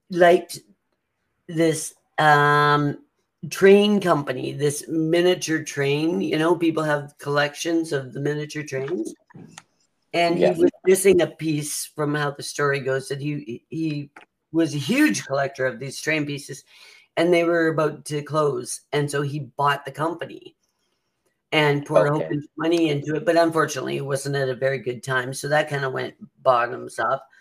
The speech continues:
Speaker 1: And then the other i-, that everybody should be fairly interested in is that he was, like, one of the <laughs> first guys to invent a,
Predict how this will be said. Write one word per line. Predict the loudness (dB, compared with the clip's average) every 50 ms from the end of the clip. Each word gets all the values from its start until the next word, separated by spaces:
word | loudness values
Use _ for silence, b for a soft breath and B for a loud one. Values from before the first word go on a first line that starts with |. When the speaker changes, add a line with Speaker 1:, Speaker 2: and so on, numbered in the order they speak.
| b b b b b b 2
Speaker 1:
And | 2 4 6 6 6
then | 6 6 6
the | 4 4 4
other | 6 6 6 6 6 6 4 4 0 -2
i-, | -4 -4 -4 -4 0 2
that | 2 2 2 0 -6 _ -2
everybody | 0 0 0 0 0 -2 -2 -2
should | -4 -10 -10 -10
be | -10 -12 -8 -4
fairly | -2 -2 0 0 0 -2 -2
interested | -4 -4 -2 -2 -2 -2 -4 -8 -8 -6
in | -6 -6 -6 -8 -8 -6
is | -6 -6 -4 -4
that | -6 -6 -6
he | -8 -8 -6 -4 -2 -2 2
was, | 4 6 6 6 4 0 -6 -8 -6 -4
like, | -2 -2 -2 -2 -2
one | -2 0 2 2 2 2 2
of | 0
the | -2 -6 -8 -10 _ _ _
<laughs> | _ _ -16
first | 0 4 6 6 6 4 2 -4 -2 0 4
guys | 4 6 6 6 6 4 2 0 -4 -6 -8 -12 B B B B B B B B B B B B B B _ _ -4
to | 0 2 4 6 6 6 6 4 4 2 0 -2 _ _ _ _ _ _ 6
invent | 6 6 8 6 6 6 6 6 4 0 -2 -2
a, | -2 -2 -2